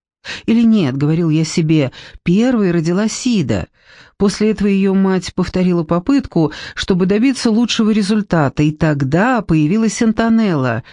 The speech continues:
идеально подходящая мне женщина,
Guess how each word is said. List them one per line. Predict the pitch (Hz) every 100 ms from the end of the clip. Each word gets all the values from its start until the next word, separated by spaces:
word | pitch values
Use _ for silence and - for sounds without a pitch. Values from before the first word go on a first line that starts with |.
| - _ _ _ -
идеально | 190 165 196 214 220 196 170
подходящая | 156 165 - 175 170 214 208 - 180 165
мне | 170 185 196
женщина, | 175 202 233 190 - - 131 110 98